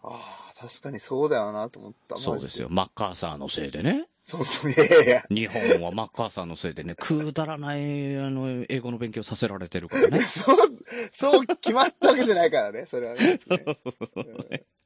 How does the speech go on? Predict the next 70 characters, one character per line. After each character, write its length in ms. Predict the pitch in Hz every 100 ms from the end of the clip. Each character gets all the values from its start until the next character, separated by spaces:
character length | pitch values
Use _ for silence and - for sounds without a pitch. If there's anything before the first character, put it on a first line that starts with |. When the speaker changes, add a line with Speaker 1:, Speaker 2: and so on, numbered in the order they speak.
| _ - -
Speaker 1:
悪 240 | 104 110
口 220 | - -
に 80 | 87
な 60 | -
っ 20 |
ち 120 | -
ゃ 40 | -
う。 60 | - 113 107 - - - -
Speaker 2:
う 20 |
ん。 40 | 85
Speaker 1:
ね。 140 | - _ _ _ _ _ _ _ _ _ _ -
で、 160 | 170 - - - -
え 320 | 104 98 90
ー、 20 | -
そ 100 | 98
う 20 |
そ 100 | 82
う 40 |
そ 220 | - - _
う。 40 | -
あ 120 | 104
の、 120 | 98 92
元 240 | 104 98
に 60 | 87
戻 200 | 101 113
し 120 | 113
ま 120 | 95
す。 180 | - 180
Speaker 2:
は 80 | 165
い 40 |
は 120 | 127
い。 80 | 90 _ _ _ _ _
Speaker 1:
は 300 | - 127 113
い。 40 |
Speaker 2:
行 40 | -
き 40 |
ま 60 | -
し 40 |
ょ 60 | 113
う。 60 |
Speaker 1:
え 40 | 104
ー、 40 |
自 160 | 104 107
分 160 | 147
で 220 | 175 262 - -
ラ 160 | 147 208
ジ 100 | 208
オ 80 |
を 60 | 123
で 120 | 110
き 80 | 107
る 100 | 98
人 160 | - 90
っ 40 |
て 140 | -
い 20 | 196
う 40 |
の 100 | 262
は 220 | 247 98
も 340 | 104 92 76 - _ _ _ _ _ _
う 40 | 117
限 200 | 107 135
ら 120 | 180
れ 80 | 139
て 100 | 87
い 140 | 78
ま 120 | 87
し 80 | -
た 100 | -
と。 180 | -